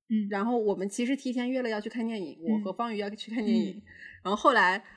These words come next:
Speaker 2: 我就跟他说了我要断网这个事儿，我说明天我要断网，到时候我们可能得短信联系。然后他就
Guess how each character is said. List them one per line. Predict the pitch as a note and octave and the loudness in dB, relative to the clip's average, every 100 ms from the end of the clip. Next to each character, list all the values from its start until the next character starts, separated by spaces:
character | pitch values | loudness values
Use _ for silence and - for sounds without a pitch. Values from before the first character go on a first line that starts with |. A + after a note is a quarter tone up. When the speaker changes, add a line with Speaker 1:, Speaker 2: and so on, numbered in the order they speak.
| - - | -12 -6
Speaker 2:
我 | F#3 | -2
就 | |
跟 | A3 | 0
他 | C4 C4 | 2 0
说 | - D4 | 2 2
了 | A#3 | 2
我 | D3 | 0
要 | E3 | -2
断 | B3 | -2
网 | G#3+ D3 | -2 -2
这 | G3+ | -2
个 | G#3+ A#3 | -2 -2
事 | C#4+ | -2
儿， | G#3 | -2
我 | D#3+ | -2
说 | F#3 G3 | -4 -2
明 | F#3 | -2
天 | G3 A#3+ | -4 -4
我 | F#3+ | -4
要 | F3 | -4
断 | A#3 G3 | -2 -2
网， | D3+ E3+ | -2 -2
到 | A3 | -2
时 | G#3 | 0
候 | G3 | -2
我 | |
们 | F3+ | -2
可 | G3 | -4
能 | F3+ | -2
得 | G3 D#3 D3 - _ - | 0 -2 -4 -12 _ -6
短 | G#3 F3 | -4 -2
信 | F#3+ B3+ | 0 0
联 | G3 C#3 F#3+ | 0 0 -2
系。 | - E3+ - - - | -2 -6 -6 -14 -2
然 | G#3 | 2
后 | |
他 | G#3+ B3+ | 6 6
就 | B3+ G#3 | 6 2